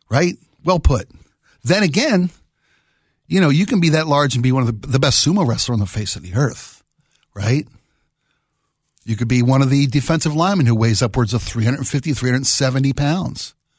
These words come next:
And they're like an immovable mass wall of human flesh to stop the run.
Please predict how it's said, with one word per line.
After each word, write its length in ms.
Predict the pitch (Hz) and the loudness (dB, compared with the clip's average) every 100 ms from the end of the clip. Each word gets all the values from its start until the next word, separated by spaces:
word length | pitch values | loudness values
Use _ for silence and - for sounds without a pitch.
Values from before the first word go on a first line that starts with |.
| _ _ _ _ _ _ _ _ _ _ - | _ _ _ _ _ _ _ _ _ _ 0
And 120 | 127 | 2
they're 120 | 123 | 4
like 140 | 120 | 2
an 120 | 127 120 | 2 4
immovable 420 | 120 135 131 120 | 4 2 2 2
mass 460 | 113 120 131 123 120 | 4 2 2 0 -2
wall 500 | 104 127 151 110 104 | 0 0 2 0 -2
of 120 | 92 | 0
human 260 | 151 131 104 | 0 2 0
flesh 440 | - 147 165 - | 0 -2 -2 -4
to 100 | 120 | -4
stop 300 | - 117 - | -2 -2 -2
the 80 | 117 | -2
run. 420 | 117 190 143 - | 0 0 -2 -6